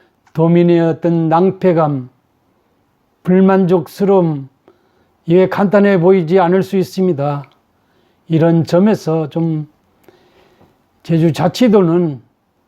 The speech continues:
시대 상황에 부응한 입장에서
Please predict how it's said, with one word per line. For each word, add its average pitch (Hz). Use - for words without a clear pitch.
시대 208
상황에 185
부응한 196
입장에서 165